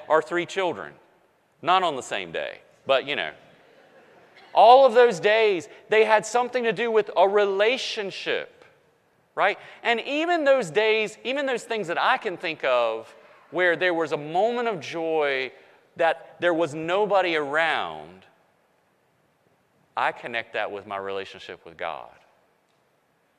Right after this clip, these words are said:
because He was the one who gave me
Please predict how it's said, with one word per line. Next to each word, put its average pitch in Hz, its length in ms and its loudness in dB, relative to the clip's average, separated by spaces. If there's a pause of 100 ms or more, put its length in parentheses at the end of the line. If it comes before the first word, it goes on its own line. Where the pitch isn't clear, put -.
(600)
because 104 280 -12
He 135 600 -12 (300)
was 104 160 -10
the 104 60 -10
one 101 200 -10
who 98 140 -16
gave 98 400 -8
me 85 400 -18